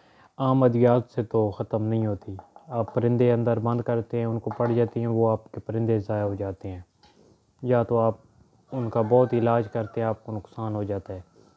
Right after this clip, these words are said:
तो इस वीडियो शुरू करने से पहले आप हमारे चैनल को सब्सक्राइब करें,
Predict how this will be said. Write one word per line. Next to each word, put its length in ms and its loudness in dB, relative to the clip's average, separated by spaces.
तो 320 -2
इस 120 -2
वीडियो 300 4
शुरू 220 0
करने 280 0
से 140 -20
पहले 180 2
आप 160 2
हमारे 240 0
चैनल 340 -2
को 120 -12
सब्सक्राइब 640 -2
करें, 240 0